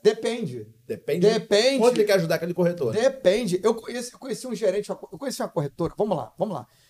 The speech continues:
Speaker 1: O corretor que faz tudo de-, é, precisa de gerente? Aí lembra que eu te falei? Clareza pra enxergar a jornada, coragem pra enfrentar o processo. Primeiro, nós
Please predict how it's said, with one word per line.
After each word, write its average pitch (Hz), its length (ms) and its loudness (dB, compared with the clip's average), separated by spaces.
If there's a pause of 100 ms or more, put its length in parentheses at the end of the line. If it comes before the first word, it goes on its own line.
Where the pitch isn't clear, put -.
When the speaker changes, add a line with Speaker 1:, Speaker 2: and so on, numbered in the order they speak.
(240)
Speaker 1:
O - 60 -8
corretor - 460 -6
que 330 100 -2
faz 247 200 0
tudo 190 260 -4
de-, 202 200 -2 (280)
é, 180 180 2
precisa 208 420 -4
de 165 120 -2
gerente? 180 680 -2 (320)
Aí 170 140 2
lembra 269 280 0
que - 80 -4
eu 202 80 0
te - 60 -18
falei? 170 500 -2
Clareza 190 520 2
pra 233 120 -6
enxergar 202 340 -2
a 180 60 -2
jornada, 160 520 -4
coragem 185 420 -4
pra 196 120 -12
enfrentar 175 280 -10
o 160 60 -12
processo. 147 480 -14 (840)
Primeiro, 190 540 0 (800)
nós 226 580 -2